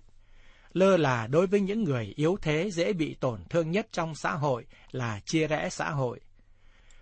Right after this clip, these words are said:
Tuyên ngôn cũng nhấn mạnh đến sự cần thiết phải giải quyết sự căng thẳng giữa một bên là chủ nghĩa duy tự do, không kiểm soát,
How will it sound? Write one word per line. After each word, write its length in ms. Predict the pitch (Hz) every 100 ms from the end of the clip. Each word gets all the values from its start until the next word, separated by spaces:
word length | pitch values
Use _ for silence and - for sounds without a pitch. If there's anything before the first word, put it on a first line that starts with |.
| -
Tuyên 220 | 180 180 175
ngôn 260 | 170 175
cũng 240 | 160 180 196
nhấn 200 | 190 226
mạnh 280 | 165 135
đến 140 | 156 214
sự 220 | - 143 -
cần 260 | 139 120
thiết 280 | 113 196 -
phải 180 | - 120
giải 260 | 113 120 92
quyết 180 | 180 240
sự 220 | - 147 -
căng 200 | 202 185
thẳng 280 | - 131 101
giữa 200 | 95 151
một 240 | 220 139 -
bên 220 | 175 170
là 160 | 143 107
chủ 280 | 139 110 92
nghĩa 180 | 127 196
duy 240 | 175 170
tự 280 | 165 143 127
do, 340 | 135 156 151 139 - - -
không 320 | - 190 185
kiểm 260 | 151 110
soát, 360 | 98 - 156 220